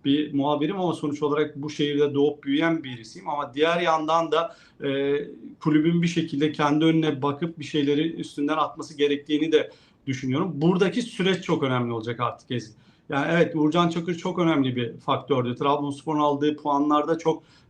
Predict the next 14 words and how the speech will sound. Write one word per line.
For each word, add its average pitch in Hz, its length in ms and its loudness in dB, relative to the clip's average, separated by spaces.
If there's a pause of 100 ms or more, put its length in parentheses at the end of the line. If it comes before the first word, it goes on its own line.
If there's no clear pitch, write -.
(100)
değerli 151 420 4
bir 185 60 0
isimdi. 147 580 -2 (160)
Ama 147 240 -2
Trabzonspor 175 640 -2
onun 175 380 0
boşluğunu 180 520 -2 (240)
direkt 208 280 4
olarak 156 300 2
belki 180 260 0
onun 175 180 0
seviyesinde 165 540 2
değil 185 140 0
ama 147 280 0